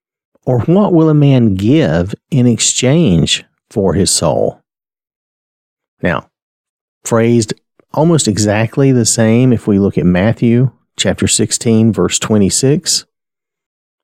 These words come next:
"For what profit is it to a man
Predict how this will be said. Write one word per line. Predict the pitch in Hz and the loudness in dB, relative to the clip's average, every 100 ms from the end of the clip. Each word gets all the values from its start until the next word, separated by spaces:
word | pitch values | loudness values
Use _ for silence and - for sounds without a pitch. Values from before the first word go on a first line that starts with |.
| _ _ _ | _ _ _
"For | - 135 107 | -4 -2 0
what | 147 185 - | 2 0 -2
profit | - 170 151 - - - - | -4 -2 -2 -2 -6 -8 -2
is | 113 120 | 0 2
it | 117 | -2
to | - 139 | 0 0
a | 139 | 2
man | 120 98 73 73 | 0 0 -2 -6